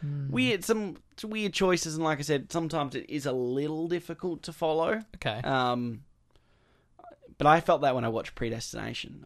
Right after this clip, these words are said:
Speaker 2: I was like, "What?" <laughs> Like, it's a lot of that. But,
Speaker 1: Yeah.
Speaker 2: um, it was good. It was good. Um, would give it a recommendation if you're looking for a. It's, it can be quite gruesome at times, though. So,
Speaker 1: Okay, but
Speaker 2: so,
Speaker 1: violent.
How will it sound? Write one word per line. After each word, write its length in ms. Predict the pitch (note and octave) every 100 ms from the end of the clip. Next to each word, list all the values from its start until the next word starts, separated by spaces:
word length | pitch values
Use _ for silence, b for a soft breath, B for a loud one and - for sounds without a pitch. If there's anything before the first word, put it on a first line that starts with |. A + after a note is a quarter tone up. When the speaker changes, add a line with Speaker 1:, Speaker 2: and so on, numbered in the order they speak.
| -
Speaker 2:
I 40 |
was 120 | -
like, 120 | - -
"What?" 440 | D#3 D#4+ A4 - - -
<laughs> 140 | -
Like, 480 | - A3+ D3 C#3 - b b b b
it's 80 |
a 40 | D3
lot 120 | C3+
of 80 | A#2+
that. 300 | B2 - - _ -
But, 180 | C3+ B2
Speaker 1:
Yeah. 260 | A#2+ A#2+ A#2+ - _ _
Speaker 2:
um, 240 | C3 C3 C#3
it 40 |
was 100 | G#3
good. 320 | - C4 F3+ - - -
It 80 | E3+
was 120 | E3+
good. 260 | G3+ F#3 -
Um, 560 | C#3 D3+ C#3+ C#3 C3+ - -
would 280 | G#3 G#3+ F#3
give 180 | F#3+ F3
it 60 |
a 40 | D#3+
recommendation 800 | D3+ D#3 D3 D3 C3+ C3 - B2
if 120 | B2
you're 120 | B2 -
looking 300 | C3+ C3+ C3+
for 240 | A#2 B2+ B2
a. 120 | A#2 b b b b b
It's, 240 | - A#2+ -
it 180 | C#3+ C3
can 160 | F3 F3+
be 80 | E3
quite 260 | E3+ C#3
gruesome 300 | C#3 C3 -
at 60 | -
times, 340 | - - - -
though. 240 | - C4
So, 60 | -
Speaker 1:
Okay, 260 | A#2 A2+ -
but 140 | C3+ B2
Speaker 2:
so, 80 |
Speaker 1:
violent. 460 | A#2+ B2 B2 -